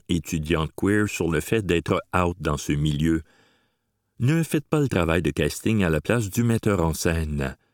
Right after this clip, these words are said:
Faites votre travail. Pensez-vous que ce rôle est pour vous ? Si vous sentez que c'est votre histoire, que c'est votre moment, foncez.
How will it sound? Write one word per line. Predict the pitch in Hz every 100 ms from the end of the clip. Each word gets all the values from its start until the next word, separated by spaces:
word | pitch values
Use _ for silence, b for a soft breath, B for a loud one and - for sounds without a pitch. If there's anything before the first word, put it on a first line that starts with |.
| _ -
Faites | - 180 170 127
votre | 120 127 101
travail. | 101 80 73 67 69 64 65 67 _ _ _ _ _ _
Pensez-vous | 87 87 101 87 98 101
que | 101
ce | 87 98
rôle | 92 101 92
est |
pour | 92 104
vous ? | 101 104 170 156 _ _ _ _ _ -
Si | - 151
vous | 131
sentez | 139 - 139 - 185 190
que | 98
c'est | - 82
votre | 78 76 82
histoire, | - 95 117 143 139 120 - B B
que | 69
c'est | 64 73 71
votre | 65 64 69 65
moment, | 65 76 87 104 107 -
foncez. | _ - 139 135 - -